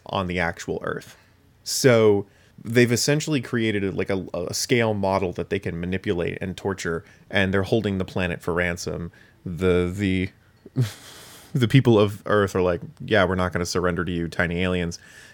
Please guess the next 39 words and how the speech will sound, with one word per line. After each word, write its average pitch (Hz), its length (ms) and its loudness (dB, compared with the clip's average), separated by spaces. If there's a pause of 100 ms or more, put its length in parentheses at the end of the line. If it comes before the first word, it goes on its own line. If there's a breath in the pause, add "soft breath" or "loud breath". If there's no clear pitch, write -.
And 117 120 2
Hawkman 110 380 2
and 85 80 -2
Adam 82 260 -2
stop - 320 -4
them, - 140 -10 (320 soft breath)
which 123 140 -4
is 123 80 0
kind 139 160 4
of 131 80 -2
cool. 131 180 4
It's, 95 100 -2
it's 117 220 2
an 127 60 2
interesting 131 320 0
story. 95 340 -2 (380 loud breath)
Um, 107 160 2
at 104 60 0
the 113 120 2
end 110 80 2
of 104 40 0
the 101 60 -2
story, 101 280 0
we 95 100 -2
see 95 280 -2
Ray 98 360 0
and 87 140 -2
Jean, 90 500 -4 (720 soft breath)
uh, 92 180 0
going 95 480 0
out, 92 280 2
doing 95 180 -4
some 92 160 -8
bird 90 200 0
watching, 92 320 -2
and 87 80 -4
they 82 60 -4
come 90 160 -4
across 85 460 -2